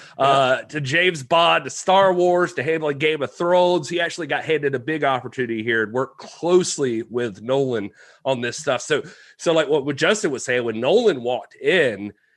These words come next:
Speaker 2: and they saw Bale, I think the last meeting Nolan and Bale had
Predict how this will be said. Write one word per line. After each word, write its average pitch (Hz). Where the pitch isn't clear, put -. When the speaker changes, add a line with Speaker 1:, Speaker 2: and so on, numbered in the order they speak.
Speaker 2:
and 123
they 127
saw 165
Bale, 135
I 143
think 170
the 160
last 151
meeting 143
Nolan 135
and 113
Bale 117
had 113